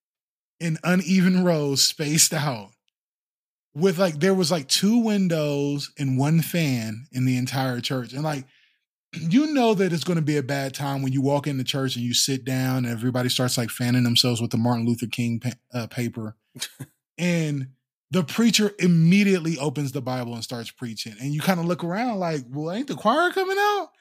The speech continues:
Speaker 2: Ain't no
Speaker 1: And it's
Speaker 2: choir.
Speaker 1: like, "No, <laughs> there's, there's
Speaker 2: Mm-mm.
Speaker 1: no choir." Like,
Speaker 2: Ain't no
Speaker 1: fam.
Speaker 2: choir. And then, and it's not, and it's not until the choir don't come out that you look around and you be like, "It damn sure ain't no drums in this bitch."
Speaker 1: <laughs>
Speaker 2: That's
Speaker 1: Dude, I, you, that was when you
Speaker 2: Yeah.
Speaker 1: first realized you didn't see a drum set.
Speaker 2: I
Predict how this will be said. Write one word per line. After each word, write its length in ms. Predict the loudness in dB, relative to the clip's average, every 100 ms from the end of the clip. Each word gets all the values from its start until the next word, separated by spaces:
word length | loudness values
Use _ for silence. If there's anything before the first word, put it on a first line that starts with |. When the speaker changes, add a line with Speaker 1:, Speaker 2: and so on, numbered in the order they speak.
| _ _ _
Speaker 2:
Ain't 120 | -8
no 60 | -6
Speaker 1:
And 80 | -2
it's 80 | 0
Speaker 2:
choir. 160 | 0 -4
Speaker 1:
like, 40 | -8 _ _ _
"No, 400 | -8 -6 -6 -4
<laughs> 20 | 0
there's, 160 | 0 -2 -10 -10 -4
there's 120 | -2 0 0 0
Speaker 2:
Mm-mm. 40 | -2
Speaker 1:
no 140 | -2
choir." 420 | 0 2 2 -2 -8 -8 -8 -2
Like, 180 | 0
Speaker 2:
Ain't 120 | 0 0
no 80 |
Speaker 1:
fam. 260 | -2 2 2
Speaker 2:
choir. 180 | 2 0
And 140 | -2 2
then, 120 | 2
and 100 | 0 -6
it's 100 | -2
not, 200 | -2 -2 -10 -10
and 100 | -10
it's 80 |
not 160 | -2 -2
until 220 | 0 -2
the 60 | -2
choir 360 | 0 2 2
don't 240 | 0 -4 -2
come 220 | -2 0
out 140 | -2
that 200 | -2 -4
you 60 | 0
look 180 | 0 0
around 120 | 0
and 80 | 0
you 100 | 0
be 80 | 0
like, 240 | 0 -4 _ _
"It 140 | -6 0
damn 180 | 2 2
sure 240 | 0 0
ain't 120 | 0 0
no 120 | 0
drums 380 | 2 2 2 2
in 80 |
this 140 | 0 2
bitch." 320 | 2 2 0 -4
Speaker 1:
<laughs> 40 |
Speaker 2:
That's 160 | 2 4
Speaker 1:
Dude, 220 | 2 2
I, 140 | -2 -4 0
you, 200 | 2 2
that 260 | 2 2 2
was 160 | 2
when 120 | 4 4
you 100 | 4
Speaker 2:
Yeah. 60 |
Speaker 1:
first 260 | 2 2 2
realized 440 | 2 2 2 2
you 120 | 2 2
didn't 240 | 2 0
see 180 | 0 2
a 80 | 2
drum 300 | 2 0 -2
set. 260 | -4 -4
Speaker 2:
I 180 | -4 -4